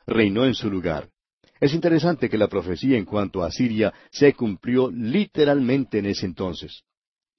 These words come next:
Y llegamos ahora al capítulo veinte del segundo libro de los Reyes. Y en este capítulo Ezequías ora y su vida es prolongada.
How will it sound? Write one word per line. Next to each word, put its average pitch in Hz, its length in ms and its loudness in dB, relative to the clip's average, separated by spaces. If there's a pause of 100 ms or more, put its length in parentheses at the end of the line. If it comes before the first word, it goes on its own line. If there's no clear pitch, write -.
(500)
Y 127 60 2
llegamos 170 400 4
ahora 170 240 4
al 139 120 4
capítulo 143 540 0
veinte 135 460 2
del 85 140 -4
segundo 107 440 -2
libro 117 300 0
de 104 80 2
los 90 140 -2
Reyes. 80 440 -2 (580)
Y 127 120 4
en 190 60 6
este 180 200 2
capítulo 117 540 0 (320)
Ezequías 147 680 4
ora 135 300 4
y 127 160 0
su - 160 -6
vida 120 260 4
es 107 120 0
prolongada. 90 720 0